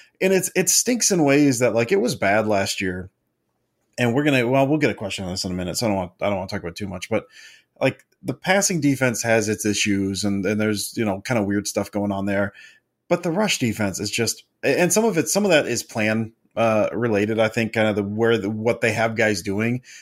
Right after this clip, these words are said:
Other is just guys not making plays when they're there. And it, it just, it stinks. It all, it just stinks out loud, the entire thing. And it's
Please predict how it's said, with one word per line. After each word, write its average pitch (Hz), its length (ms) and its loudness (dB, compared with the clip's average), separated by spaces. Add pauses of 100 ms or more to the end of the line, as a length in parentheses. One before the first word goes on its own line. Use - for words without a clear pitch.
(120)
Other 202 240 2
is 160 140 -2
just 127 220 -4
guys 110 320 2
not 117 160 0
making 107 300 -2
plays 101 280 0
when 92 100 -10
they're 71 100 -10
there. 65 200 -10
And 98 100 -6
it, 110 140 -8
it 104 100 -2
just, - 300 -4
it 131 140 -4
stinks. - 400 -4
It 127 100 2
all, 135 180 4
it 127 100 0
just 123 200 -4
stinks 113 260 -2
out 98 160 0
loud, 90 320 -4 (180)
the 107 120 -2
entire 95 320 -4
thing. 73 400 -12
And 104 140 -4
it's - 160 -6